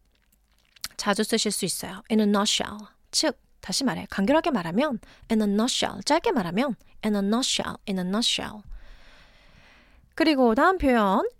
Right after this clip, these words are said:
in full swing, in full swing. 얘는요. 구글에 한번 쳐볼까요? 어떤 이미지가 나오는지. 구글에 in, in full swing이라고 한번 쳐보면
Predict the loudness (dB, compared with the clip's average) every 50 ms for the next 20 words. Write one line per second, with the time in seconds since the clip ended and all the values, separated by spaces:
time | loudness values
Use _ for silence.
0 | _ _ 2 4 4 4 2 0 -4 -2 2 4 6 6 6 6 6 4 2 2
1 | 0 -2 -2 -2 -4 -4 -2 -2 -2 -2 -2 -4 -8 -10 -12 -10 -4 0 0 0
2 | 0 -2 0 2 2 4 4 2 2 2 0 -2 -2 -2 -4 -4 -2 -2 0 2
3 | 2 2 0 0 -2 -4 -6 -8 -10 -8 -4 -2 0 0 0 0 0 -2 -2 -2
4 | -2 -2 -4 -4 -8 -10 -14 -16 -20 -20 _ -20 -20 -20 _ _ -20 _ -20 -18
5 | -18 -14 -12 -10 -10 -8 -8 -8 -10 -10 -10 -12 -12 -12 -12 -12 -12 -10 -10 -10
6 | -10 -12 -12 -12 -12 -10 -10 -12 -12 -12 -12 -12 -12 -12 -12 -14 -14 -14 -14 -14
7 | -14 -14 -14 -16 -16 -20 -20 _ _ _ _ _ _ -18 -18 -18 -18 -20 -20 -20
8 | -20 -20 -20 -14 -10 -10 -8 -6 -6 -4 -4 -4 -6 -6 -8 -4 -2 -2 0 0
9 | 0 -2 -2 -2 -4 -6 -6 -10 -12 -20 -20 -20 -18 -18 -18 -18 -12 -12 -12 -12
10 | -12 -14 -14 -16 -14 -16 -18 -20 -20 -18 -18 -18 -16 -16 -18 -18 -16 -16 -12 -4
11 | -2 -2 -2 0 -2 -4 -4 -6 -6 -8 -10 -12 -12 -8 -4 -4 -2 -2 -2 -2
12 | -2 -2 -2 -2 -2 -4 -4 -4 -2 -2 -4 -4 -4 -8 -8 -8 -10 -10 -10 -8
13 | -6 -6 -6 -6 -4 -6 -4 -4 -4 -4 -4 -6 -8 -10 -8 -10 -6 -4 -4 -2
14 | -2 -2 -4 -6 -8 -8